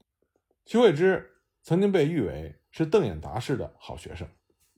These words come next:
黄埔军校毕业之后，徐汇之就任黄埔军校教导团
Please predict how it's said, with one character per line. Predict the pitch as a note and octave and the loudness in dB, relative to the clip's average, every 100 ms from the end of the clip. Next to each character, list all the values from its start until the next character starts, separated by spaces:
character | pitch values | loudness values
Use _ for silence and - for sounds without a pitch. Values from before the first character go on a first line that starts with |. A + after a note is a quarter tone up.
| _ _ _ _ _ _ _ _ | _ _ _ _ _ _ _ _
黄 | G#3+ | 0
埔 | A#3+ | 2
军 | G3+ | 4
校 | A3 | 2
毕 | A3 | 4
业 | G3+ C#3 | 2 2
之 | E3 | 0
后， | E3+ - - _ _ | -2 -4 -8 _ _
徐 | - D#3 | -4 2
汇 | D#3 | 2
之 | G#2+ C#3+ D3 - | 2 0 -2 -6
就 | - D#3+ | 0 2
任 | C#3 G#2+ | 2 0
黄 | B2+ C3+ | -2 -4
埔 | |
军 | G2+ B2 | -4 -4
校 | A#2+ | -4
教 | A2 B2+ | -2 -2
导 | F2+ | -2
团 | C#2+ - E2 - | -8 -10 -10 -12